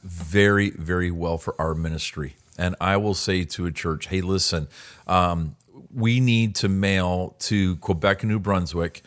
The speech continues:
and that's gonna cost nine hundred thousand dollars Canadian, or about six hundred fifty thousand dollars U S." So, uh, I realize that most churches can't do that. They're not going to do that. Most individuals can't do that. So I said, "Could we find,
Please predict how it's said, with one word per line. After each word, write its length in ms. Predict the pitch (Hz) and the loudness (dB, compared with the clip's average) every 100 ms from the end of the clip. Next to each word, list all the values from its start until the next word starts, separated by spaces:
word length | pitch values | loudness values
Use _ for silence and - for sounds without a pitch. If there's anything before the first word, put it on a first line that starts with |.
| - - - | -20 -20 -6
and 160 | 90 92 | 0 4
that's 180 | 101 - | 4 2
gonna 160 | 113 | -2
cost 500 | - 98 90 90 - | -2 0 0 0 -2
nine 400 | 95 92 98 104 101 | -2 2 2 2 -2
hundred 500 | - 107 95 95 90 | -2 -2 0 -2 -2
thousand 520 | 95 90 85 87 82 | 0 0 0 -2 -2
dollars 380 | 82 80 78 - | -2 -2 -4 -6
Canadian, 580 | - 87 85 82 82 85 | -4 -2 -2 0 -2 -2
or 160 | 82 | -2
about 240 | 80 78 - | -2 -4 -4
six 260 | 101 - | -4 -4
hundred 300 | 98 90 80 | -2 -2 -2
fifty 240 | 90 80 85 | -6 -8 -4
thousand 360 | 85 78 82 | -2 -2 -4
dollars 360 | 78 78 73 80 | -6 -4 -6 -6
U 180 | 78 65 | -6 -6
S." 260 | - - _ _ _ _ _ - - | -8 -10 _ _ _ _ _ -16 -6
So, 460 | - 123 107 98 - - - - - - | 0 4 6 6 2 -12 -20 -20 -20 -4
uh, 400 | 98 90 87 80 - _ _ _ - | 0 2 0 -2 -8 _ _ _ -4
I 140 | 101 113 | 0 2
realize 580 | 107 120 120 101 87 | 4 4 6 4 2
that 140 | 98 95 | 0 0
most 340 | 101 110 110 | 0 0 0
churches 420 | - 107 101 98 | 0 0 0 -4
can't 280 | - 101 95 | -2 -4 -2
do 140 | 101 117 | 0 4
that. 260 | 123 123 | 4 4
They're 140 | 101 90 | 0 0
not 180 | 90 90 | -2 0
going 240 | 101 117 | 0 0
to 80 | 113 | 0
do 200 | 117 117 | 0 2
that. 300 | 110 110 - | 4 2 0
Most 240 | 92 - | -4 -2
individuals 580 | 92 78 92 104 113 104 | -2 0 0 0 -2 -2
can't 200 | 113 104 | -2 -2
do 120 | 101 | -2
that. 200 | 101 98 - - - | 0 -2 -4 -20 -20
So 140 | - 117 | 0 2
I 60 | |
said, 360 | 104 135 120 87 | 4 4 2 0
"Could 220 | 117 98 | -2 0
we 200 | 107 143 | 2 2
find, 760 | 151 - 123 92 85 85 92 | 0 0 2 2 0 -4 -6